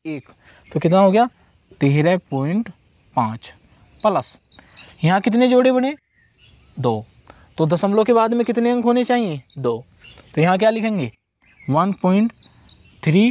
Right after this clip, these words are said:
फ़ाइव प्लस इस तरी-, यहाँ भी इस तरीके से ही, एक जोड़ा,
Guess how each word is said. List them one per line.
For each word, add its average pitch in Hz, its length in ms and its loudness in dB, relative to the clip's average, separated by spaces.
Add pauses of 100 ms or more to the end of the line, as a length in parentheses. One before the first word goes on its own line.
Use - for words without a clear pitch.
फ़ाइव 113 380 -6 (840)
प्लस 117 300 -6 (420)
इस 139 160 0
तरी-, 151 280 2 (200)
यहाँ 139 240 -2
भी 185 140 0
इस 190 120 -6
तरीके 208 340 0
से 226 80 -2
ही, 233 100 -4 (220)
एक 156 200 0
जोड़ा, 196 300 4